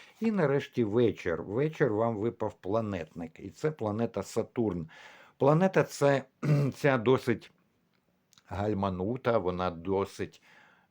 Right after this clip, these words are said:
м, досить повільно просувається вперед, і вона приносить якісь кармічні зміни. Тож очікуйте якісь змін, але не робіть їх самостійно. Якщо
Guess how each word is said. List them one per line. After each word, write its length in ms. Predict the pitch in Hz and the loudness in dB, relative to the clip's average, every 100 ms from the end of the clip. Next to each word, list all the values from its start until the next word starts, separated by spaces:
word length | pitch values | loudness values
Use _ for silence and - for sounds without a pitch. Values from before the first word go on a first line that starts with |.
| 78 | -12
м, 220 | 80 78 _ _ _ 107 98 - _ | -12 -12 _ _ _ -8 -8 -10 _
досить 580 | - 98 110 107 117 - | -12 -2 0 0 -4 -4
повільно 640 | - 113 104 117 104 95 | 2 2 2 0 0 0
просувається 880 | 87 98 95 101 95 92 90 85 - | 0 -4 -2 0 2 4 2 0 -4
вперед, 760 | 92 - 104 95 101 120 131 - | -4 -2 0 2 4 2 2 -2
і 140 | 110 | -6
вона 400 | 92 92 95 110 | -4 -4 -4 -4
приносить 760 | 117 101 98 95 107 - 95 - | -4 -4 -4 -4 -8 -8 -10 -6
якісь 420 | 90 80 98 95 | -8 -8 -8 -10
кармічні 880 | - 101 101 101 101 98 - 95 90 - _ | -4 -2 0 -2 -6 -8 -10 -8 -8 -12 _
зміни. 680 | 82 - 104 110 98 85 85 | -14 -8 -6 -4 -6 -6 -8
Тож 260 | - 104 - | -6 -6 -6
очікуйте 760 | 110 - - 127 117 113 104 | -12 -12 -12 -8 -4 -4 -2
якісь 460 | 95 90 - 98 80 | -2 -2 -6 -10 -10
змін, 480 | 90 95 107 131 147 - - | -8 -6 -4 -6 -8 -14 -6
але 360 | 101 101 113 - | -2 0 0 -2
не 240 | 107 107 | -6 -2
робіть 460 | 104 92 110 107 92 | -2 -2 -6 -8 -10
їх 240 | 92 - | -10 -10
самостійно. 880 | - 98 95 101 _ 113 95 87 87 | -8 -6 -6 -12 _ -8 -6 -8 -8
Якщо 480 | 107 107 - 131 123 | -8 -10 -6 -4 -4